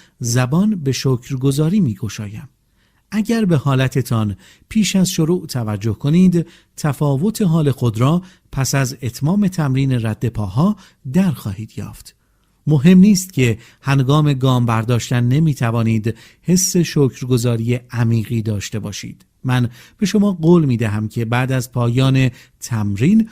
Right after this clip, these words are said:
حالتان بسیار خوب باشد. اگر حالتان گرفته، این تمرین به شما کمک می‌کند که احساس بهتری داشته باشید. حتی اگر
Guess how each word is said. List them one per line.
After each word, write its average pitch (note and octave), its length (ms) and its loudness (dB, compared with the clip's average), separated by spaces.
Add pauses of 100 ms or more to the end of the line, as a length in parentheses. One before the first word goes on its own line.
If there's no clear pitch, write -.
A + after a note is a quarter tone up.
(160)
حالتان E3 640 -2
بسیار A2+ 460 -2
خوب E3+ 300 -2
باشد. G#2+ 380 -12 (720)
اگر G3+ 280 2
حالتان D#3 520 2
گرفته، A#2+ 600 0 (300)
این A#3 220 0
تمرین B2+ 540 -2 (140)
به E3 100 0
شما F#3+ 400 2
کمک D#3 380 -2
می‌کند A#2 420 -2
که A#2 240 -2
احساس C#3+ 420 -2 (440)
بهتری C3 640 0
داشته G2+ 380 -6
باشید. G2+ 460 -12
حتی A#2+ 240 -6
اگر B2 420 0